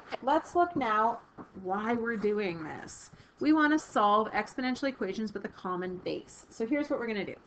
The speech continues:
We're going to write each side of the equation in the same base. Now the question's not gonna tell you which base to use. So my advice to you is always go to the smaller base and see if that works.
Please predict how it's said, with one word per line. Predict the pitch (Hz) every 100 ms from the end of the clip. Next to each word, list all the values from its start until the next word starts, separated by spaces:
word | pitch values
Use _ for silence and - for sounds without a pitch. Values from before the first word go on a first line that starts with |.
| _ - - - - - - - _ _
We're | -
going | 247 247 247
to | - 202
write | 214 220 -
each | - 311 339 -
side | - 233 233
of | 247
the | 240
equation | 226 - 196 180 190 196
in | 185 185
the | 196
same | - 175 175
base. | 180 165 - - - -
Now | 226
the | 220 240 -
question's | - 349 - 392 359
not | 269 254
gonna | 269
tell | 262 - 202
you | 202
which | 196 196 -
base | 170 170 -
to | -
use. | 185 202 175 123 180 -
So | - 240 208 208 214 - -
my | 196 226 330
advice | 359 202 185 -
to | -
you | 175
is | 175 -
always | 190 226 294
go | - 254
to | 254 262
the | 190 185
smaller | - - 202 180 190 220
base | 233 269 330 339 - - _
and | - 196
see | - 208
if | 208
that | 190 180 180
works. | 202 285 339 -